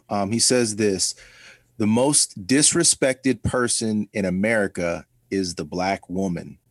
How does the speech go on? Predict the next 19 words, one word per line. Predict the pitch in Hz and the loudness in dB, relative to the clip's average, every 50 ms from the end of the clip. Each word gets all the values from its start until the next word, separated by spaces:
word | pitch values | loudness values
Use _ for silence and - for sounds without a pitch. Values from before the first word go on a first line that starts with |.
| _ _ _ _ _ _ _ _ _ _ - | _ _ _ _ _ _ _ _ _ _ -4
The | 95 | -2
most | 101 107 107 104 - - - - | 0 0 0 0 -2 -4 -4 -2
unprotected | - 131 156 170 170 - 139 117 - - - 101 95 - - 95 85 - | -2 0 0 0 0 -2 -2 -4 -2 0 -2 -2 -2 -2 -4 -6 -6 -6
person | - - 98 92 - - - 92 90 85 - - | -4 -4 -2 -2 -2 -4 -4 -4 -6 -6 -8 -8
in | 92 90 | -8 -6
America | 87 87 87 87 87 85 82 - 92 87 87 82 - - _ _ | -4 -4 -4 -4 -4 -6 -6 -8 -10 -10 -10 -12 -14 -20 _ _
is | 98 95 87 82 | -4 -4 -4 -4
the | - 90 | -6 -8
Black | 80 76 90 90 90 87 85 - | -6 -4 -2 -2 -2 -2 -4 -6
woman. | - 92 87 82 80 - - _ _ _ _ _ _ _ _ _ _ _ _ _ _ _ _ _ | -8 -8 -8 -8 -10 -14 -18 _ _ _ _ _ _ _ _ _ _ _ _ _ _ _ _ _
The | 107 110 | -2 0
most | 107 107 104 101 95 - - - - | 0 2 0 0 -2 -4 -6 -8 -8
neglected | 107 98 98 92 90 92 - 110 123 147 180 - _ - 131 101 90 - | -6 -4 -4 -4 -6 -6 -4 -2 -2 -2 -2 -4 _ -2 -2 -2 -2 -4
person | - - 104 98 90 - - - 92 87 85 80 82 - _ _ _ | -4 -2 -2 -2 -2 -2 -4 -4 -6 -6 -8 -10 -12 -16 _ _ _
in | 98 92 | -8 -6
America | 92 90 90 87 87 85 82 - - 85 82 80 90 - - _ _ _ _ _ _ | -4 -4 -4 -4 -4 -6 -6 -8 -8 -6 -6 -6 -8 -10 -16 _ _ _ _ _ _
is | 104 101 101 101 101 104 104 107 104 101 - - | -4 -4 -2 -2 -2 -4 -4 -6 -6 -6 -6 -6
the | - - | -6 -8
Black | 78 87 92 90 87 87 - - | -6 -4 -4 -2 -2 -4 -6 -8